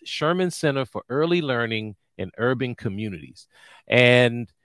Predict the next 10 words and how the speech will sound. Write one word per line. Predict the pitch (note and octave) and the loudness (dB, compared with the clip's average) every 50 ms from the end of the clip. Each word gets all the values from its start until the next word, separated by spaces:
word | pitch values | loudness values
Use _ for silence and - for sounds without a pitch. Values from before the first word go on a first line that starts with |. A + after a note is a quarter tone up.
| _ _ _ | _ _ _
you | A#2+ C#3 | -6 -4
can | C#3 - A#2+ | -4 -4 -2
find | - - E3 F3 F#3 F3+ F3+ | 4 6 8 8 8 10 10
out | E3+ D#3 B2+ | 8 8 6
more | C3 C#3 D#3+ F#3 F#3+ F3 | 4 0 2 2 2 4
about | C#3+ D#3+ D#3 D#3+ D#3 - - | 6 8 8 8 8 6 2
them | C3+ A#2+ A#2 A2+ A#2 A#2 | 0 0 0 -2 -4 -4
at | - A#2 A2 G#2 | -2 0 0 0
sherman | - - - D#3 F3 F#3 F#3+ F#3+ F3 | -2 -4 -2 -2 -2 0 -2 -4 -4
center | - - - F3+ E3 D#3+ D#3+ D#3 D#3 D#3+ D3 | -4 -2 0 0 2 2 0 -2 -4 -6 -8